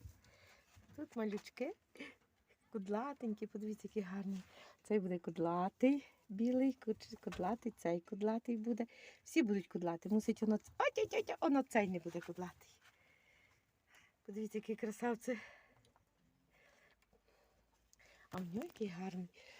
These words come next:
Ой, такий його, подивіться, головка біла. О, а такий, а тут риженький. Такий красавчик, такий хороший.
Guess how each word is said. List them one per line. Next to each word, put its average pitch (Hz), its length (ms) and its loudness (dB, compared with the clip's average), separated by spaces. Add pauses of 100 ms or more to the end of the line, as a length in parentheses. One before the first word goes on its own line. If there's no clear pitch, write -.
(680)
Ой, 220 120 2
такий - 280 -8
його, 180 140 -4
подивіться, 190 540 -6
головка 190 420 0
біла. 202 720 0
О, 170 180 -4 (360)
а 508 180 4
такий, 294 340 -6
а 226 140 -4
тут 220 240 -10
риженький. 196 640 -6 (440)
Такий - 220 -12
красавчик, 247 720 -8 (480)
такий 302 260 -10
хороший. 403 600 -4